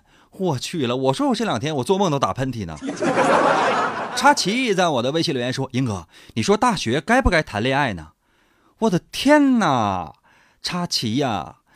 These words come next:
这个问题问得太不像我的人类了。你知道其他那些人类怎么在我的微信里提问吗？“英哥，你说在大学里面除了谈恋爱，我应该学习吗？”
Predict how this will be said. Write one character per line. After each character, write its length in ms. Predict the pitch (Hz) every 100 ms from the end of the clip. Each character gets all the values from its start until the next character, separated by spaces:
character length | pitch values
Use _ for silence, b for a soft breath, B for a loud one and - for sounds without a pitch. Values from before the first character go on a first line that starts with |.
| b
这 180 | - 294
个 120 | 285
问 180 | 247 233
题 160 | 120 170
问 160 | 208
得 100 | 151
太 300 | 143 - 285
不 180 | 254 151
像 500 | 160 196 160 123 110
我 160 | 98 78
的 80 | 120
人 240 | 110 101
类 260 | 165 220 127
了。 360 | 87 76 76 _ _
你 100 | 208
知 160 | 196 262
道 100 | 262
其 240 | - 277
他 140 | 262 285
那 120 | 277
些 140 | 233
人 160 | 180 175
类 120 | 208
怎 180 | - 92
么 80 | 131
在 180 | 240 190
我 60 |
的 120 | 127
微 120 | 143 175
信 140 | 180
里 100 | 107
提 160 | 107 139
问 140 | 165
吗 220 | 139 131 B B B B
？“英 180 | 101 117
哥， 340 | 98 80 73 - B B B
你 100 | 87
说 380 | 85 190 262 254 208 - - - -
在 100 | 247
大 160 | 254
学 140 | 151 165
里 100 | 123
面 340 | 120 120 127
除 160 | - 185
了 120 | 233
谈 160 | 147
恋 140 | 214 240
爱， 260 | 240 160 b b b -
我 460 | 165 147 135 139 -
应 220 | 202 277
该 200 | 269 269
学 280 | - 170 220
习 320 | - 147 151
吗？” 200 | 240 254